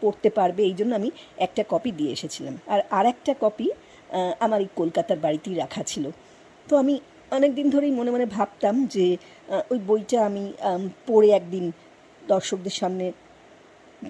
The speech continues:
ওটা প্রকাশ করব। কারণ, আম,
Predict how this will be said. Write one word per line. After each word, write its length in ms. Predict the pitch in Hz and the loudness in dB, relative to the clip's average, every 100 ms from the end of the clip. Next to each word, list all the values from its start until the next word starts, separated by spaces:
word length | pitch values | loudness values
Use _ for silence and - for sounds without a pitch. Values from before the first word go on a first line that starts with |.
| - 208 | -8 -2
ওটা 200 | 196 175 | 2 2
প্রকাশ 440 | 202 196 185 - | 0 0 0 0
করব। 300 | - 180 180 | -4 -2 -2
কারণ, 300 | 185 214 208 - - - | 0 2 0 -6 -20 -2
আম, 460 | 233 214 214 202 | 2 4 2 -4